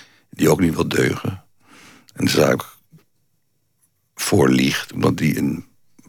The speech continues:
plasterk hoedje op te zetten. Ik bedoel, dat,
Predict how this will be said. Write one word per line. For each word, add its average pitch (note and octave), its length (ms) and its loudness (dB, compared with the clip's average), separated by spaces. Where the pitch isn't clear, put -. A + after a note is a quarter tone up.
plasterk G#2 520 2
hoedje - 360 2
op - 160 0
te - 100 -6
zetten. - 340 0
Ik - 220 -16
bedoel, D#2+ 240 2
dat, - 200 2